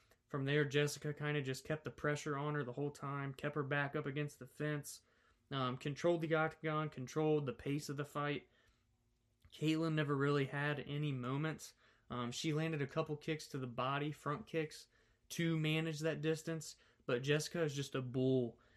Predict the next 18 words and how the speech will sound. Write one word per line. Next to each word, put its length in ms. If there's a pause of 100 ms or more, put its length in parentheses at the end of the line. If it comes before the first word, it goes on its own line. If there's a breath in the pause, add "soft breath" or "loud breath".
(120)
She 220
just 200
continues 720
to 120
stalk 520
her 120
opponents 540
down, 500 (340 soft breath)
no 120
matter 320
what 340
danger 380
she 180
may 180
be 120
putting 300
herself 440
into, 480